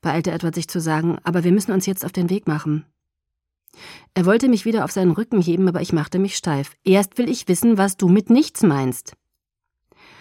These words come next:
Edward nahm mein Gesicht in seine Hände. „Wir haben nur ganz wenig Zeit, also dreh nicht durch, ja?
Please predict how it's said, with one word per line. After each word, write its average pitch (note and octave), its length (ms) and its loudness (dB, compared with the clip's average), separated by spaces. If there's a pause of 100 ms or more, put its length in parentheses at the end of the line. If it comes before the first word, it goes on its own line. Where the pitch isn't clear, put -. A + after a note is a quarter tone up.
(560)
Edward G#3+ 340 -2
nahm F3 180 4
mein F#3 160 4
Gesicht E3 320 -6
in F3+ 80 -2
seine E3 180 0
Hände. D#3+ 460 -4 (760)
„Wir F3+ 180 2
haben G#3 160 2
nur G3 120 2
ganz F#3 220 0
wenig F#3 280 0
Zeit, D3+ 340 -6
also E3+ 180 -4
dreh F3+ 220 0
nicht G#3+ 240 -2
durch, G#3 300 -4
ja? D#3 200 -4